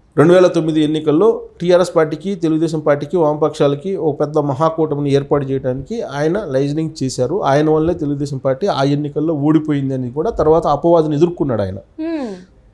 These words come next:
Speaker 1: So ఆయన పేరు చెప్పకుండా నేను చెప్పేసి దాదాపు నెటిజన్లకు అర్థమవుతుంది.
Speaker 2: Right.
Speaker 1: పొలిటికల్‌గా ఏమాత్రం పరిచయం ఉన్నటువంటి వాళ్ళకి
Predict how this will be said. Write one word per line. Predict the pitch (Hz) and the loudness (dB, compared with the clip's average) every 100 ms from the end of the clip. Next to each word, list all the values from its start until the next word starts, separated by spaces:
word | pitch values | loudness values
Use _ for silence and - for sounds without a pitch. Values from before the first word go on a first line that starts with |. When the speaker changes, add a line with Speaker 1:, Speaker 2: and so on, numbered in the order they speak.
| _ _ - | _ _ 4
Speaker 1:
So | 214 175 185 | 6 6 4
ఆయన | 151 151 | 2 2
పేరు | 175 185 | 4 6
చెప్పకుండా | 185 185 175 196 | 4 2 2 2
నేను | 160 160 | 2 2
చెప్పేసి | 151 156 147 | 2 2 0
దాదాపు | 202 151 156 156 175 | 2 4 2 2 -2
నెటిజన్లకు | 139 135 160 151 156 | -2 -2 0 0 -2
అర్థమవుతుంది. | 120 120 120 - 110 | -4 -4 -8 -8 -4
Speaker 2:
Right. | 156 | -2
Speaker 1:
పొలిటికల్‌గా | 165 180 170 165 | 0 2 2 4
ఏమాత్రం | 160 156 160 160 156 | 4 4 2 0 0
పరిచయం | 143 139 147 | 0 0 -2
ఉన్నటువంటి | 143 139 135 135 | -2 -4 -4 -2
వాళ్ళకి | 131 131 247 | 0 -2 -6